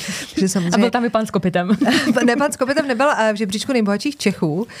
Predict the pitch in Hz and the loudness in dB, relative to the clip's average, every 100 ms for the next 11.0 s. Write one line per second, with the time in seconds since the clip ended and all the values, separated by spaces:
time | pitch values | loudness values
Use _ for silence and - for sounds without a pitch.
0 | - - - 208 202 208 214 214 240 214 | -14 -4 0 2 2 0 0 -2 0 0
1 | 208 214 202 214 208 202 196 196 208 202 | 0 -2 0 0 2 0 0 -2 0 -2
2 | - - - 185 180 190 196 185 185 180 | -4 -14 -8 -8 -2 0 0 0 0 0
3 | 180 175 170 175 - 180 170 175 175 160 | -2 -2 -2 -2 -2 -4 -2 -2 -2 -2
4 | 165 185 196 190 175 160 143 160 147 151 | -2 -2 -2 0 -2 -2 -4 -6 -6 -2
5 | 160 151 156 160 - 170 185 190 180 180 | 0 0 -2 -6 -4 -2 -2 -2 -2 -6
6 | 170 165 170 180 180 151 - 180 165 170 | -6 -4 0 0 0 -2 -2 0 0 2
7 | 185 - 190 - 208 202 202 208 196 214 | 0 0 -2 2 4 4 2 -2 0 -2
8 | - 285 311 - 320 - 302 - - 233 | 2 2 2 0 -2 -2 -4 -4 0 -2
9 | 226 196 208 202 196 226 233 226 220 233 | -2 0 2 2 0 0 2 0 0 2
10 | 214 208 208 202 208 190 190 196 247 254 | 0 0 -4 -2 -2 -4 -6 -6 -2 -2